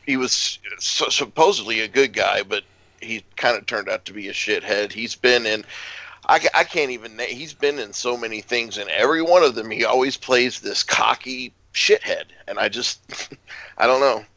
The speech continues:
He's very typecast, and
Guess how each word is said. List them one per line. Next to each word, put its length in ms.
He's 220
very 320
typecast, 800
and 280